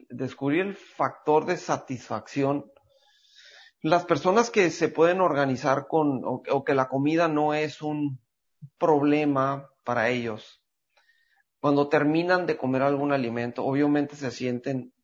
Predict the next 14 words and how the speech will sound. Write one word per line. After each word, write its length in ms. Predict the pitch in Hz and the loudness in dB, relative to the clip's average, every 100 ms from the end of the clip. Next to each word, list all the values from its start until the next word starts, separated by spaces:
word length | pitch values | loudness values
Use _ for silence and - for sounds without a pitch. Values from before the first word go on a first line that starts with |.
| _ | _
como 240 | - 113 127 | -12 -8 -6
dice 160 | 151 | -2
la 140 | 131 113 | -2 -2
palabra, 340 | 113 117 123 | -2 -2 -2
satisfechos 880 | 113 - - - - 127 127 123 120 - | -8 -12 -14 -12 -6 -4 -4 -10 -12 -14
o 160 | 104 | -12
llenos 600 | 110 120 123 123 127 123 - | -6 -4 -2 -2 -6 -10 -14
o 100 | 120 | -14
están 460 | 120 - 110 110 | -12 -8 -8 -6
bien 580 | 113 127 127 127 127 _ _ _ _ _ _ | -6 -4 -4 -6 -12 _ _ _ _ _ _
y 100 | 123 | -10
se 120 | 123 | -8
sienten 460 | 107 135 123 139 131 | -4 -4 -2 -4 -4
saciados, 920 | - 107 - 123 131 131 127 - | -6 -8 -2 2 4 2 -4 -12